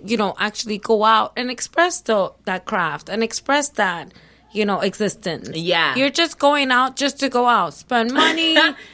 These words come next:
Speaker 1: Yeah.
Speaker 2: But no,
Speaker 1: Pop
Speaker 2: no, no, no, no, no,
Speaker 1: bottles.
Speaker 2: hold up, hold up. They're not even trying to spend money. They just wanna go out. I'm talking about the ones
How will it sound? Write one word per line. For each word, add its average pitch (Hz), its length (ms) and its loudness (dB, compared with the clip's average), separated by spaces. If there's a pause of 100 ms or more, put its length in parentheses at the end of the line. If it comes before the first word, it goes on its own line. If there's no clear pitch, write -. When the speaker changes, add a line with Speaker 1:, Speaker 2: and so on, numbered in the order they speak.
(200)
Speaker 1:
Yeah. 285 400 6
Speaker 2:
But 277 180 6
no, 311 120 4
Speaker 1:
Pop 349 360 10
Speaker 2:
no, 330 40 4
no, - 0 -
no, 330 540 8
no, 349 80 8
no, 349 260 8
Speaker 1:
bottles. - 20 -
Speaker 2:
hold 330 140 8
up, - 240 6
hold 302 160 4
up. 214 140 6
They're 226 100 8
not 285 220 6
even 247 160 0
trying 277 340 0
to 247 80 0
spend 202 320 -4
money. 160 240 0
They 185 180 2
just 226 240 -2
wanna 202 220 0
go 165 300 2
out. 185 240 8
I'm 190 160 2
talking 269 240 -4
about 202 180 0
the 180 80 -6
ones 196 380 -2